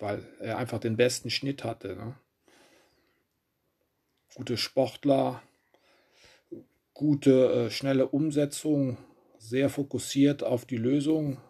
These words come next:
und lässt auch viel von sich abtropfen. Das konnte zum Beispiel Tobias oder, äh,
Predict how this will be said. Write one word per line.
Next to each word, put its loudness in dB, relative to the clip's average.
und -6
lässt 2
auch -2
viel -2
von -6
sich -8
abtropfen. -8
Das -2
konnte 6
zum 0
Beispiel 4
Tobias 2
oder, 0
äh, -20